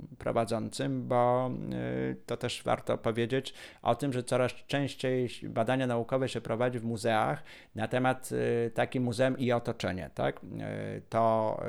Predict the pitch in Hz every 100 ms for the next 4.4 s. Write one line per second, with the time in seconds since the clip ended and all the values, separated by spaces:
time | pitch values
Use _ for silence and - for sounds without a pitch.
0 | 107 110 110 110 113 117 117 117 120 123
1 | 110 110 104 107 104 107 107 104 107 110
2 | 113 110 135 156 151 117 104 117 113 117
3 | 143 127 107 110 110 127 139 131 117 127
4 | 120 131 143